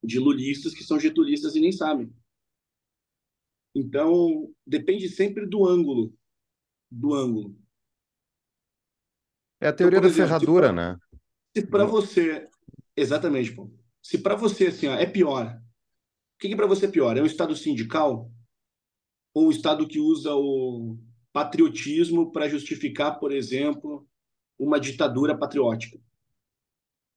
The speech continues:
Speaker 1: Você escolhe algo e você vai estabelecer ali o que que é pior pra você.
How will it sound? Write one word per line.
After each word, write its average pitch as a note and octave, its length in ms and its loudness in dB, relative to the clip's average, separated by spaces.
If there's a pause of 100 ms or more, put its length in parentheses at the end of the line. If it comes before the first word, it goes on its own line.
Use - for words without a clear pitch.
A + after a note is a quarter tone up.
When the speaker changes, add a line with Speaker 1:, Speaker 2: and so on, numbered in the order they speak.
(520)
Speaker 1:
Você A#3+ 220 -2
escolhe A3+ 460 2
algo D#3+ 360 2
e D3 60 4
você E3+ 320 0
vai G3+ 340 2
estabelecer E3 600 -2
ali D#3+ 160 0
o - 20 -8
que - 80 -10
que F#3+ 100 -6
é - 60 -4
pior F#3+ 180 0
pra G3+ 120 -6
você. G3 360 -8